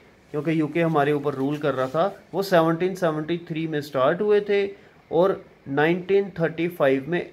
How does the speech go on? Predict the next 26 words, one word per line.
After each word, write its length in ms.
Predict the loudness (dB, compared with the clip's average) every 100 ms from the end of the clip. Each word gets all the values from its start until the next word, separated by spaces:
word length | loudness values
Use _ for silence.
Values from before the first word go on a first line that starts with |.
| 0
end 220 | 2 2
हुए 260 | -2 -4 -8 -12
थे। 100 | -14 -14 -20 _ -2
Last 460 | 6 8 6 2
जो 220 | -4 0 2
act 220 | 0 -2
उन्होंने, 300 | -4 0 0
major 460 | 0 -2 0 -2
जो 220 | 0 0 0
act 220 | 0 -2
बनाया, 360 | -6 -2 0
वो 140 | 0 0
नाइनटीन 420 | 0 -2 -2 -6
थर्टी 320 | -6 -6 -8
फ़ाइव 380 | -6 0 0 0 -2
का 80 |
ना-, 540 | -4 -4 -6 -8 -8 -2
act 300 | -2 -4 -2
था, 140 | 0
जिसका 300 | 0 -6 -4
नाम 240 | -2 -2 -4
है 120 | 0
Government 380 | 0 2 0 0
of 140 | -2
India 360 | -2 0 2 4
Act 240 | 4 0